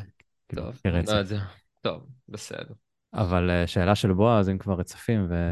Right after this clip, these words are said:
Speaker 1: ויריבות
Speaker 2: עידו,
Speaker 1: הבאות, אה,
Speaker 2: עידו, עידו.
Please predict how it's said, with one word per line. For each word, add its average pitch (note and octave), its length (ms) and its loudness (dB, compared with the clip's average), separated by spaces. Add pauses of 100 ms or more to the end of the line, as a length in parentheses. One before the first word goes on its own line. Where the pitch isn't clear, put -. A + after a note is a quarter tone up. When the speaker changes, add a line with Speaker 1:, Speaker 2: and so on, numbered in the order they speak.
(460)
Speaker 1:
ויריבות F2 320 2
Speaker 2:
עידו, G#2+ 100 2
Speaker 1:
הבאות, G2 400 2
אה, E2+ 180 0 (100)
Speaker 2:
עידו, G#2 220 -2 (360)
עידו. G2+ 400 -6